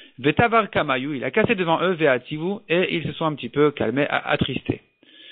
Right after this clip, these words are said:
Tosfot dit ici, voyons le premier Tosfot ici sur le côté gauche en haut, Aïti Kasa de Zugit Achivarta, Mika Naagu, d'ici de cette Gemara-là, on a pris l'habitude,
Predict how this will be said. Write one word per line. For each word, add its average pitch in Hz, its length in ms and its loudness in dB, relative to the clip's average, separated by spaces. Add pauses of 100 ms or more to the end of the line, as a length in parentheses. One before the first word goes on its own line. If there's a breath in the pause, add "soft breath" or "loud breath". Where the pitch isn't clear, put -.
(200 loud breath)
Tosfot 196 380 4
dit 135 120 -4
ici, 131 380 -4
voyons 151 260 2
le 151 80 2
premier 175 220 -2
Tosfot 170 260 0
ici 165 220 -2
sur 147 140 0
le 123 80 2
côté 139 220 2
gauche 123 200 2
en 104 120 -2
haut, 180 220 4 (540 loud breath)
Aïti 214 400 2
Kasa 220 340 2
de 180 140 0
Zugit 170 360 -4
Achivarta, 135 640 0
Mika 180 420 0
Naagu, 185 500 0
d'ici 185 400 -6
de 135 160 -4
cette 165 180 -4
Gemara-là, 165 540 2
on 170 100 -4
a 170 60 -2
pris - 180 -6
l'habitude, 165 500 -2